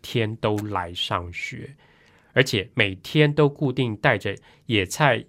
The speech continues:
叶包好的饭团，无精打采的走进学校。即使是刮风下大雨，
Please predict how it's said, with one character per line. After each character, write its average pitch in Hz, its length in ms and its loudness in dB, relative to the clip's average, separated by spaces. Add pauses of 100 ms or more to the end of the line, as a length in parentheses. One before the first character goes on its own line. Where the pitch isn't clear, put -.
叶 131 220 2
包 117 240 0
好 101 160 -4
的 - 80 -10
饭 117 260 0
团， 98 280 -6
无 110 120 -4
精 127 220 -4
打 101 160 0
采 101 120 -8
的 90 100 -6
走 92 140 -10
进 95 200 -6
学 92 220 -6
校。 - 280 -4 (540)
即 160 100 2
使 147 200 0
是 123 180 -2
刮 127 340 4
风 127 320 2
下 127 320 2
大 107 220 0
雨， 95 180 -12